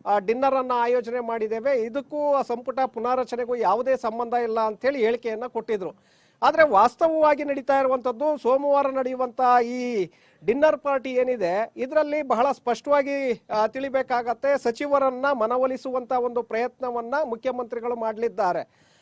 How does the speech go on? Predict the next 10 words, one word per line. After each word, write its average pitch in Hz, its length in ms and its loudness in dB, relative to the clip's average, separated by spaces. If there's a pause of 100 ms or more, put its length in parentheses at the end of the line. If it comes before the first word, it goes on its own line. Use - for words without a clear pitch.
(140)
ಯಾಕೆಂದ್ರೆ 269 380 2
ಯಾರನ್ನ 277 480 8
ಕೈ 269 220 2
ಬಿಡ್ಬೇಕಾಗತ್ತೆ, 262 880 0
ಯಾರಿಗೆ 247 440 2
ಅವಕಾಶವನ್ನ 262 680 0
ಮಾಡ್ಕೊಡ್ಬೇಕಾಗತ್ತೆ 247 920 -4
ಅನ್ನುವಂತ 240 340 -4
ನಿಟ್ಟಿನಲ್ಲಿ 226 560 -4
ಈಗಾಗಲೇ 240 600 2